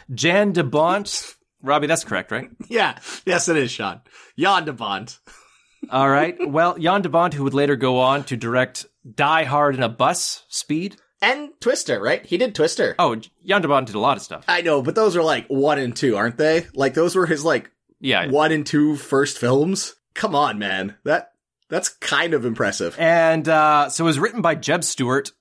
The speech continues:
Speaker 1: who would go on to write The Fugitive, and Stephen E. D'Souza, who wrote Commando, The Running Man, Hudson Hawk, Die Hard two,
Speaker 2: That's why.
Speaker 1: Street Fighter, the movie,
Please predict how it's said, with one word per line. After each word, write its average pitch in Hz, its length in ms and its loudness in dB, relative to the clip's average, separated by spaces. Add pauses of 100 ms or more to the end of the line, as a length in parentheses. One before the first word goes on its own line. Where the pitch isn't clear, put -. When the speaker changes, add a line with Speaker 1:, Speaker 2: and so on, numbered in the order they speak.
(160)
Speaker 1:
who 123 220 -4
would 113 120 -6
go 123 140 -2
on 123 140 2
to 113 380 -6
write 107 220 -4
The - 40 -20
Fugitive, 202 560 0
and 143 220 0
Stephen 226 720 -2
E. 190 180 -4
D'Souza, 156 600 -2
who 151 200 2
wrote 196 440 -2 (260)
Commando, 170 840 0 (260)
The 147 140 2
Running 180 440 2
Man, 117 440 0 (340)
Hudson 185 460 -2
Hawk, - 480 0 (340)
Die 143 220 0
Hard 160 320 0
two, 131 520 -2 (220)
Speaker 2:
That's 269 500 -2
why. 277 260 -2
Speaker 1:
Street 226 280 0
Fighter, 110 600 -2
the 120 200 -2
movie, 156 640 -2